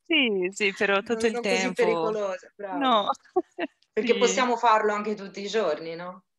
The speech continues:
Speaker 1: Sì, è
Speaker 2: In
Speaker 1: vero,
Speaker 2: ogni
Speaker 1: è vero.
Speaker 2: situazione, possiamo provare ad essere in quel presente.
Speaker 1: Sì, molto bene.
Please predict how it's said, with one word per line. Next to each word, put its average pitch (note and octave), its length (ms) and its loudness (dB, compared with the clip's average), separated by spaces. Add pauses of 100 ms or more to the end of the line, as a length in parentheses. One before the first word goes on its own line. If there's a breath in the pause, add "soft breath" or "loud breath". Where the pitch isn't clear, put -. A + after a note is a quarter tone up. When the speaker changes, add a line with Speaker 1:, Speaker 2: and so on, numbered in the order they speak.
Speaker 1:
Sì, A#3+ 340 -4
è A3+ 140 -4
Speaker 2:
In - 0 -
Speaker 1:
vero, G3+ 340 -4
Speaker 2:
ogni F#3+ 140 -12
Speaker 1:
è - 20 -10
vero. F#3 240 -12
Speaker 2:
situazione, E3 760 -8
possiamo E3 840 -8 (180)
provare E3+ 500 4
ad E3+ 80 6
essere D#3+ 320 2
in D#3 60 -6
quel D#3 180 0
presente. D#3+ 760 -4 (800)
Speaker 1:
Sì, D#3 160 -16 (120)
molto F3 360 -10
bene. E3+ 280 -10